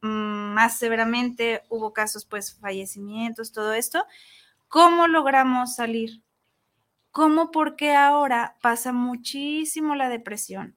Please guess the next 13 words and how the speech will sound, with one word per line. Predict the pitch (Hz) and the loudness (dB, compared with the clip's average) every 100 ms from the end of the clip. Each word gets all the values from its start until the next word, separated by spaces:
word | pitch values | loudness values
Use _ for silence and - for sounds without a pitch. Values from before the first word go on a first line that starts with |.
| _ 214 | _ -8
muchísimo | 233 233 - 285 294 302 302 285 | -8 -8 -8 -6 -6 -4 -4 -4
la | 247 | -4
ansiedad. | 226 226 208 196 196 214 _ | -4 -8 -8 -10 -10 -14 _
Están | 220 220 220 220 233 | -10 -4 0 2 2
ahorita | 233 233 233 233 | 0 0 -2 -2
las | 233 226 - | -2 -4 -6
clínicas. | 220 226 226 226 240 254 - _ - - - 226 | -6 -4 -4 -4 -6 -6 -14 _ -20 -20 -10 0
Bueno, | 247 247 247 | 4 4 4
me | 220 | 2
recuerdo | 208 208 226 226 247 | 2 2 2 4 2
mucho, | 247 247 247 | 0 -2 -4
por | 240 | -4
ejemplo, | 220 220 214 226 | -2 -4 -2 0